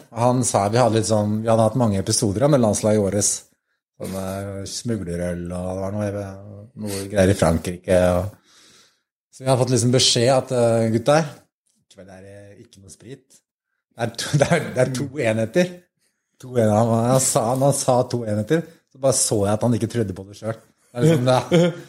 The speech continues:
det her smeller, da. Og så forteller han nå senere, så ler jo han av historien nå, da. Men da kommer vi da forbi, da kommer han forbi første kneipe, da, på Færøyene. Da har vi vunnet, vi har spist, vi, vi går ut, så folk s-,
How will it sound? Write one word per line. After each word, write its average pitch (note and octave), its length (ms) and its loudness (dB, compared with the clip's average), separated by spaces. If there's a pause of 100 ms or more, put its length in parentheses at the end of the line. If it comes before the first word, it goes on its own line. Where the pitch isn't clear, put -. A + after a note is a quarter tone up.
(180)
det C#3 100 -2
her A#2+ 220 2
smeller, G#2+ 320 -2
da. A#2 60 -4 (800)
Og - 80 -6
så C#3+ 100 2
forteller B2 380 2
han B2 80 0
nå A#2 100 0
senere, G#2+ 400 0
så B2+ 80 2
ler G#2 220 2
jo G2 80 0
han F#2+ 100 -2
av F#2 80 -4
historien F#2 320 -6
nå, G2+ 140 -12
da. A#2+ 80 -6 (680)
Men A2+ 80 -12
da C3 160 4
kommer B2 320 2
vi A#2+ 160 4
da A2+ 80 4
forbi, G#2 400 -4 (640)
da B2 80 -6
kommer D3+ 160 2
han D3 80 0
forbi C3 400 -4
første - 720 -4
kneipe, B2 400 -4
da, D3 60 2 (580)
på A2+ 80 -12
Færøyene. G2 480 2
Da - 640 -16
har A2 80 2
vi B2 80 6
vunnet, B2 480 2 (300)
vi G#2+ 80 -16
har - 20 -14
spist, - 420 -4
vi, A#2 140 -10 (160)
vi B2 160 0
går G#2 300 4
ut, - 100 -6
så A#2+ 240 2 (160)
folk A2 160 0
s-, - 160 -4